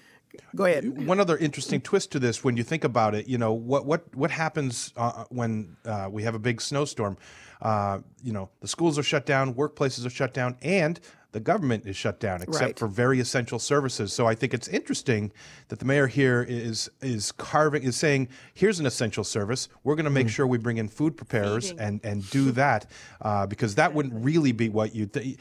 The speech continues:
Speaker 2: you know, normally the schools are shut, their cafeterias are shut, et cetera. Um, this is addressing that as well, and I think that's really good.
Speaker 3: Hmm.
Speaker 1: All right, so moving on to,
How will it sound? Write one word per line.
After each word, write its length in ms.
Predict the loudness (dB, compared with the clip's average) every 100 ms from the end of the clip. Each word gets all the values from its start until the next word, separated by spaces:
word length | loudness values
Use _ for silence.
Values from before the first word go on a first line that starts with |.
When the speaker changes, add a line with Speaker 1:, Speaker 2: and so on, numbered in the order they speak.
| -10
Speaker 2:
you 100 | -4
know, 60 | -2
normally 480 | 2 2 4 2 0 -4 -14
the 140 | -12
schools 340 | -10 0 0 0
are 40 |
shut, 340 | 0 0 -2 _ -12
their 100 | -4
cafeterias 640 | -2 -2 -2 0 0 -2
are 20 |
shut, 280 | -2 -2 -2
et 100 | -4
cetera. 340 | -2 0 0 -4 -12 -20 -20 -6
Um, 220 | -2 -2 -4 _
this 180 | -2 0
is 100 | 0
addressing 440 | 2 0 0 -2
that 180 | 0 0
as 140 | -2 0
well, 200 | 0 0
and 80 |
I 40 | -4
think 220 | -8 -10
that's 220 | -10 -10
really 180 | -12 -12
good. 220 | -14 -16 -20 _ _ -20 -4
Speaker 3:
Hmm. 200 | -2 -2 0
Speaker 1:
All 80 | 2
right, 320 | 4 2 0
so 420 | -4 0 2 2 0
moving 380 | -2 0 2 4
on 280 | 4 2 -2
to, 380 | -2 0 0